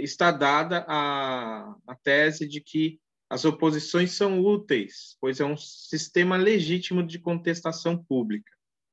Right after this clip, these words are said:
Daí a ideia da liberdade de pensamento, liberdade de associação,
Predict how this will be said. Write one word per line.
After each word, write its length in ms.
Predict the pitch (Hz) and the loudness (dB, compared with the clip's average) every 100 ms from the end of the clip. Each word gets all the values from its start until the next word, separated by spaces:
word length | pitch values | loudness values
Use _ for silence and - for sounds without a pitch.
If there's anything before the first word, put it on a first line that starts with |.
| _ _ _ _ - | _ _ _ _ -2
Daí 380 | 127 131 156 | 2 4 6
a 80 | 156 | 4
ideia 260 | 135 131 135 | 4 2 0
da 140 | 135 | 0
liberdade 560 | 143 143 127 120 110 113 | -2 0 -2 -2 -6 -8
de 80 | 127 | -6
pensamento, 1000 | 151 160 - 190 170 196 185 - 110 _ _ _ - | -4 -4 -2 -2 0 0 -2 -6 -14 _ _ _ -4
liberdade 540 | 143 143 131 117 107 117 | -2 2 2 0 -2 -4
de 100 | 147 | -4
associação, 960 | 151 180 175 208 202 - 170 190 | -2 -4 0 0 0 0 0 0